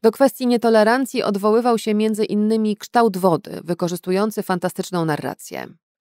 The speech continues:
Mamy Podnoszące na duchu ukryte działania, film o czarnoskórych kobietach zaangażowanych w pracę przy programie lotów kosmicznych.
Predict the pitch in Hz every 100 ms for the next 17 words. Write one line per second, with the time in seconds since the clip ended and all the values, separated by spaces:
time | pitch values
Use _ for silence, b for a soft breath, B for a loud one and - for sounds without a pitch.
0 | _ B B - 240 277 269 233 196 202
1 | 208 202 208 180 165 180 - 185 - 165
2 | 220 202 175 185 185 156 160 143 - 190
3 | 190 190 170 - 165 170 - 208 208 -
4 | 165 180 202 185 180 170 170 160 160 185
5 | 208 175 - 190 196 - 190 - 226 220
6 | 208 170 160 160 151 147 139 185 180 180
7 | - - - _